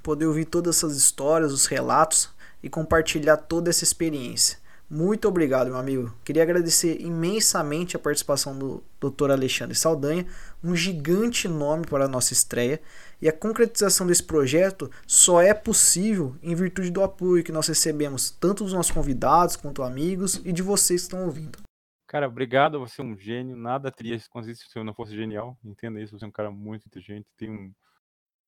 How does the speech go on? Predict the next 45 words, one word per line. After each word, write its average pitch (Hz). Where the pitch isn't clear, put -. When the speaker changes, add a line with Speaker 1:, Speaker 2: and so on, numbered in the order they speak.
Speaker 2:
um 110
material 113
muito 110
precioso, 107
e 113
as 110
pessoas -
sigam 131
ele, 131
hein, 131
que -
tá, 110
você 104
que -
tá 139
ouvindo 110
aí, 113
siga, -
espalhe 131
a -
palavra 107
do 107
Pedro, 151
porque 131
o 120
cara 123
é 117
um 113
gênio, 131
e 127
acho 120
que 131
outras 156
pessoas 127
geniais 110
e, 98
e 101
tão 127
especiais 104
quanto 104
ele 113
ainda 120
estão 123
por 123
chegar, 107